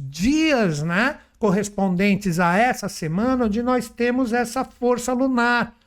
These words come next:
Olha aqui, ó, dia vinte e seis, a lua vai andar exatamente nesses três signos aqui, ó. Ela agora está em Libra, segunda-feira.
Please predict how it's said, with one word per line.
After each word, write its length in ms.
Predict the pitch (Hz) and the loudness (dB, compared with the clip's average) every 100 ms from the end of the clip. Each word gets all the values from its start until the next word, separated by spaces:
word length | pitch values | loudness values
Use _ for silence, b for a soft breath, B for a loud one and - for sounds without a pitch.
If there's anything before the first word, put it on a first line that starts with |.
| b | b
Olha 220 | - 214 233 | 0 0 0
aqui, 260 | 240 214 | 0 0
ó, 160 | 175 147 | 2 0
dia 220 | 135 170 | 0 -2
vinte 260 | 147 185 - | 0 -2 -2
e 40 | |
seis, 380 | - 240 262 226 B B B | -2 0 -2 -6 B B B
a 80 | |
lua 280 | 202 247 285 | 2 4 2
vai 200 | 220 240 | 2 2
andar 260 | 226 226 240 | 2 2 2
exatamente 880 | 240 - - 320 - 240 233 233 240 | 0 -2 -4 -4 -4 -4 -4 -4 -6
nesses 360 | 220 226 226 | -6 -6 -10
três 300 | - 214 220 | -10 -6 -6
signos 460 | 208 214 196 196 202 | -6 -6 -6 -4 -4
aqui, 280 | 202 202 170 | -6 -6 -6
ó. 100 | 139 - _ _ _ _ _ _ | -8 -12 _ _ _ _ _ _
Ela 240 | 147 160 | -2 0
agora 480 | 156 147 160 160 151 | 0 2 2 4 2
está 400 | 143 - - 147 | 0 -4 -6 -4
em 100 | 156 | -2
Libra, 680 | 165 190 214 233 240 285 277 - | 0 2 2 2 0 -6 -10 -16
segunda-feira. 1120 | - 156 147 156 151 131 - 147 165 220 247 | -14 -8 -2 0 0 -4 -6 -4 -2 -2 -6